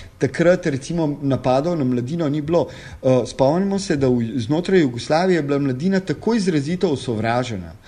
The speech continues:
da je bilo okoli Mladine, eh, več, eh, eh, več,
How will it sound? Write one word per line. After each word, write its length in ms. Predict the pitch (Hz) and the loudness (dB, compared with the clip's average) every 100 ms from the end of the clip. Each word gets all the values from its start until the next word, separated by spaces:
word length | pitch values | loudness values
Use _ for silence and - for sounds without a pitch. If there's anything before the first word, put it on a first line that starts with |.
| - - - | -20 -18 -8
da 420 | 131 135 139 131 - | 0 4 6 4 2
je 140 | 143 | 0
bilo 480 | 135 147 156 147 - | 2 4 4 4 0
okoli 260 | 127 190 202 | 0 2 2
Mladine, 460 | 185 143 180 190 147 | 2 0 2 2 2
eh, 80 | - - - 139 135 123 127 | -2 -12 -4 2 2 2 -2
več, 460 | 123 160 175 - | 0 2 0 -2
eh, 40 | 160 | -2
eh, 760 | 139 131 123 123 104 123 120 117 | 0 2 0 -2 -2 -2 -2 0
več, 380 | 139 165 170 | 0 0 -4